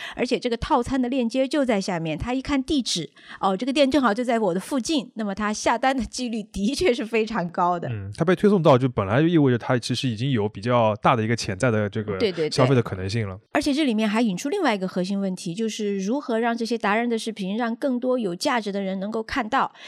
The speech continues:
Speaker 1: 也就是要最大化它的广告效果。
Speaker 2: 对的，那这个呢，就是其实也是线上你这个做达人投放的一个标配了，就是你不仅要花钱来采购这些短视频的内容，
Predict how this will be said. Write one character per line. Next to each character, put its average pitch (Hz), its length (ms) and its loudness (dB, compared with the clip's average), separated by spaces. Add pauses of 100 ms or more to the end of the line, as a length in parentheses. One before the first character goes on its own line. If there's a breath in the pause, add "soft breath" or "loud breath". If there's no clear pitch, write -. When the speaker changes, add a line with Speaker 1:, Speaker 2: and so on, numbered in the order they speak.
(140 loud breath)
Speaker 1:
也 180 100 -4
就 226 140 -4
是 214 240 -6
要 233 180 0
最 277 240 -2
大 233 160 0
化 220 160 2
它 196 140 -6
的 208 80 -4
广 143 180 -2
告 170 140 -4
效 170 180 -6
果。 - 240 -12 (200)
Speaker 2:
对 107 120 0
的， 95 160 -8 (300 loud breath)
那 147 80 2
这 202 120 6
个 165 120 8
呢， 120 200 6
就 123 220 2
是 117 300 -4
其 120 100 -2
实 131 100 2
也 127 60 4
是 117 100 -2
线 135 240 2
上 120 300 2
你 - 20 -10
这 113 80 -6
个 117 120 -2
做 120 160 -4
达 107 160 0
人 123 100 0
投 110 140 -2
放 127 120 -2
的 110 80 -2
一 113 40 -2
个 120 80 -2
标 160 200 4
配 156 180 4
了， 92 140 -2 (240 loud breath)
就 - 80 -2
是 131 80 2
你 120 80 0
不 214 140 0
仅 117 220 -2
要 147 280 8
花 156 220 6
钱 120 180 0
来 127 140 4
采 101 240 2
购 151 160 6
这 139 100 4
些 131 200 2
短 107 120 0
视 127 80 -4
频 135 80 -2
的 156 100 4
内 208 120 6
容， 95 260 2